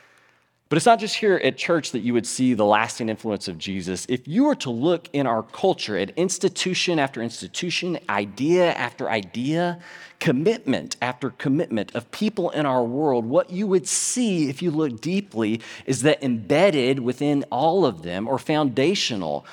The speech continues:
between so many of them, is the influence of Jesus Christ. Uh, the great scholar Jaroslav Pelikan, he said that if you had some kind of super magnet that could pull from the earth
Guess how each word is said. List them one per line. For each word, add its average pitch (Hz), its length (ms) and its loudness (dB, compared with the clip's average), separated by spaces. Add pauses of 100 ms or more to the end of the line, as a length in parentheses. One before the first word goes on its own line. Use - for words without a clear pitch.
(240)
between 151 320 0
so 156 320 0
many 147 240 2
of 90 140 -6
them, 85 340 -4
is 101 300 -2
the 98 160 -2
influence 92 400 -6
of 82 80 -10
Jesus 73 260 -8
Christ. - 540 -14 (1000)
Uh, 120 580 4
the 123 140 -2
great 156 220 4
scholar 147 340 4
Jaroslav 131 520 4
Pelikan, 127 380 2
he 160 120 2
said 160 240 2
that 135 100 0
if 135 140 -4
you 240 140 2
had 233 280 2
some 175 160 0
kind 165 200 -2
of 113 100 -2
super 226 500 0
magnet 127 760 0 (960)
that 156 200 2
could - 260 0
pull 233 520 6
from 170 260 0
the 139 160 2
earth 131 420 2